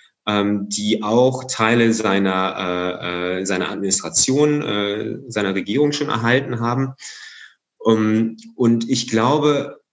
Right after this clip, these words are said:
gerade mit Obama, gerade mit Biden, äh, ist China ein sehr praktisches, äh, Gegengewicht, ähm, zu den, äh, zu der Kritik von, äh, Seiten der U S A oder vom Westen.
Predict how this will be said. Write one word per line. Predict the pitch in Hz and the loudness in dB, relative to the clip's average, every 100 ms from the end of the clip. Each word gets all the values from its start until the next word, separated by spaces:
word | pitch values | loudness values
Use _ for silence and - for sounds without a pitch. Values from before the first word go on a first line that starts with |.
| - | -12
gerade | 113 104 127 165 170 | -6 -2 2 2 2
mit | 143 131 127 | 2 0 -2
Obama, | 104 92 120 135 160 160 151 151 113 | -4 -4 0 0 2 2 2 0 -2
gerade | 113 104 113 147 160 156 | -6 -4 0 2 2 2
mit | 117 101 101 | 0 -2 -4
Biden, | 98 127 139 139 139 | 0 2 2 0 0
äh, | 143 120 113 110 - | -2 -2 -2 -2 -4
ist | 113 - | -4 -4
China | - - 143 143 131 | -2 0 2 2 2
ein | 117 | 0
sehr | 113 127 | 2 0
praktisches, | 127 - 127 127 - 123 - - | 0 -4 -4 -2 -2 0 0 -2
äh, | 110 110 107 104 - - | -2 -2 -2 -4 -8 -8
Gegengewicht, | 113 113 139 147 131 113 107 - 98 98 104 - - - - _ _ _ _ - | -4 2 4 4 2 0 0 -4 -4 0 2 0 -2 -10 -12 _ _ _ _ -6
ähm, | 98 95 98 98 101 101 - _ _ | -2 0 0 -2 -2 -10 -20 _ _
zu | - - 151 160 | -2 2 2 0
den, | 147 127 120 117 113 | 2 2 4 4 2
äh, | 110 104 104 101 | 0 -2 0 -2
zu | 113 135 | -2 0
der | 127 | 0
Kritik | - 117 113 139 143 - | 0 -2 0 0 -2 -6
von, | - - 107 107 107 | -8 -2 0 0 0
äh, | 107 101 98 | -2 -2 0
Seiten | 98 104 | 0 2
der | 110 95 | 0 0
U | 107 | 2
S | 107 104 | 2 0
A | 95 101 98 - | -2 -2 -2 -4
oder | 92 - | -8 -8
vom | - 85 | -12 -8
Westen. | 90 - - 80 | -4 -4 -6 -14